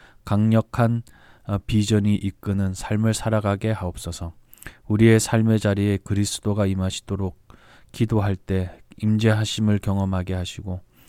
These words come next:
우리의 삶과 신앙이 그리스도의 나라 속에서 새로워지게 하옵소서. 하나님을 전적으로 신뢰하는 하루가 되게 하시고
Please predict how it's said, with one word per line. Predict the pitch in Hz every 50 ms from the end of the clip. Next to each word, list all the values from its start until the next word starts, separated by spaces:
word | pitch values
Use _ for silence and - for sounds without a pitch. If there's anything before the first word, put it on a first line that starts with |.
| - - -
우리의 | - - 110 113 117 117 113 110
삶과 | - - 117 110 107 104 104 101
신앙이 | 98 - - - 101 98 95 98 95 95
그리스도의 | - - 98 98 104 - - - 110 110 110
나라 | 104 104 104 104 104
속에서 | 98 - 101 95 98 95 - - 95
새로워지게 | - - - 104 98 98 98 95 90 - 98 92 -
하옵소서. | 98 92 87 82 85 - - - 95 - 82 90 - _ _ _ - - - - - - - - _
하나님을 | - - 123 123 123 120 117 117 117 110
전적으로 | - 113 107 110 - - 107 104 101 104 101 104 101
신뢰하는 | 98 - - - 107 104 104 104 101 101 98 98 95
하루가 | 98 107 104 101 98 95 92
되게 | 90 - 95 92 92 95
하시고 | 90 90 - - - - - 90